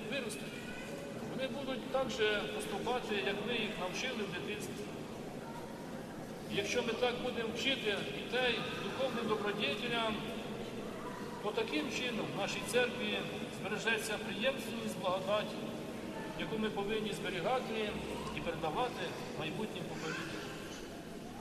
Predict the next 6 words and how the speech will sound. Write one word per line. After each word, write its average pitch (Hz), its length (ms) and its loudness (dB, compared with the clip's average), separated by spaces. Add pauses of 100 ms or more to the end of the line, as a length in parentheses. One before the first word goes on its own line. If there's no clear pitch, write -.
(580)
Тому, 285 220 2
браті 226 320 2
і 214 40 2
сестри, - 460 0 (1400)
сьогоднішнього 226 420 2
дня 240 320 2